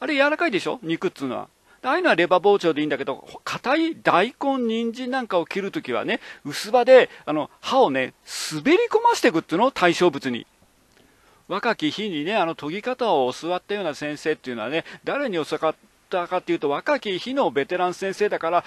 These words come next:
そういうベテラン先生っていうのは、当時のハサミっていうのはね、コバを立ててね、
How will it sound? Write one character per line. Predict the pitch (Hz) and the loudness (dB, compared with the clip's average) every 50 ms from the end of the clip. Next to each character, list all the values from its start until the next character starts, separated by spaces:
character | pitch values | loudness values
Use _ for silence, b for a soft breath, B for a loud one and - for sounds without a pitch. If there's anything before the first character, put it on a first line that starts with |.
| B B B | B B B
そ | - 170 | -8 -6
う | 175 | -4
い | 165 | -4
う | 123 | -4
ベ | 120 135 | -6 -6
テ | - 202 214 | -6 -4 -6
ラ | 247 254 | -6 -6
ン | 233 | -6
先 | - 277 262 254 240 | -6 -8 -8 -8 -8
生 | - 277 262 | -8 -10 -10
っ | |
て | 233 - 190 | -10 -10 -6
い | |
う | 160 | -4
の | 147 | -4
は、 | 127 - | -4 -4
当 | - 220 262 294 277 | -4 -8 -6 -6 -6
時 | - 208 | -8 -6
の | 165 131 | -6 -6
ハ | - - | -6 -6
サ | - 190 190 | -8 -6 -6
ミ | 190 180 | -6 -6
っ | - | -8
て | - 131 | -8 -10
い | 127 | -8
う | |
の | 117 120 | -8 -6
は | |
ね、 | 143 175 185 B B B B B | -6 -6 -8 B B B B B
コ | - - 220 | -14 -14 -6
バ | 269 277 247 202 | -4 0 2 2
を | 156 | 2
立 | 143 - 180 208 | 2 0 -2 -2
て | - 180 | -2 -2
て | - 139 127 | -2 -2 -2
ね、 | 147 170 180 | -2 -4 -4